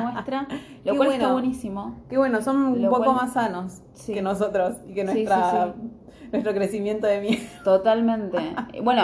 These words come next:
Speaker 1: eh, todo esto es cuánto te puede llegar a afectar a futuro.
Speaker 2: Claro, ey. Bueno, a mí con lo que, que me hacían lo de que era mamushka, una culona y eso, ¿sabes cuántos años viví acomplejada con mi cuerpo por eso?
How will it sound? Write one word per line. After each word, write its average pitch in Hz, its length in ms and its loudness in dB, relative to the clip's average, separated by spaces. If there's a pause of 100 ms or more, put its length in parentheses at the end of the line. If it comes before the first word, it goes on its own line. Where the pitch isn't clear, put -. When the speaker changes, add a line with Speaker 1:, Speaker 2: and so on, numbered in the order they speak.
(100)
Speaker 1:
eh, 131 140 -10 (300)
todo 208 160 10
esto 226 200 0
es 214 320 -2 (260)
cuánto 262 300 4
te 220 100 -2
puede 208 200 2
llegar 196 260 -2
a 214 40 -2
afectar 208 400 -4
a 220 40 -4
futuro. - 360 4
Speaker 2:
Claro, 202 500 4
ey. 202 400 0 (460)
Bueno, 180 480 2
a 165 140 -2
mí 190 140 -4
con 226 200 4
lo 180 120 2
que, - 280 -8
que 175 100 -4
me 165 80 -8
hacían 180 400 -4
lo 160 100 -2
de 156 340 -2
que 151 180 -4
era 170 360 4
mamushka, 185 840 2
una 175 260 -6
culona 185 580 4
y 185 140 -4
eso, 277 400 2 (260)
¿sabes 294 320 -4
cuántos 285 720 0
años 240 320 -2
viví 170 240 -2
acomplejada 190 920 -2
con 156 180 -8
mi 156 120 -8
cuerpo 180 720 2
por 165 160 -2
eso? 214 600 -2